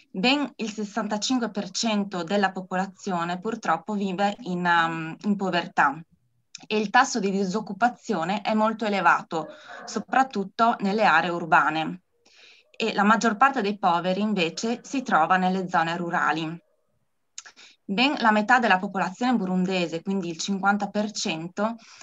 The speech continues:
è cronicamente insicura dal punto di vista alimentare. E un burundese su tre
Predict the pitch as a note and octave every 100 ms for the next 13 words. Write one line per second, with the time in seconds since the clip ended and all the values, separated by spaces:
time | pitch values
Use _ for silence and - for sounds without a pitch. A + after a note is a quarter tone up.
0 | - - A3+ - _ - B3+ C#4 C4+ B3
1 | A#3 C4+ C4 B3 A#3 - G3+ G3 G3 A3+
2 | A#3 A3 G3+ A#3 A3+ A3 A#3 F#3+ F#3 -
3 | G#3+ - G3 F#3 F3 F3+ D3 C#3+ E3 E3
4 | E3+ - _ _ _ _ - - - B3
5 | - A3+ A#3 B3 A#3 A#3 C4 G#3+ G#3 B3
6 | G#3+ F3 G#3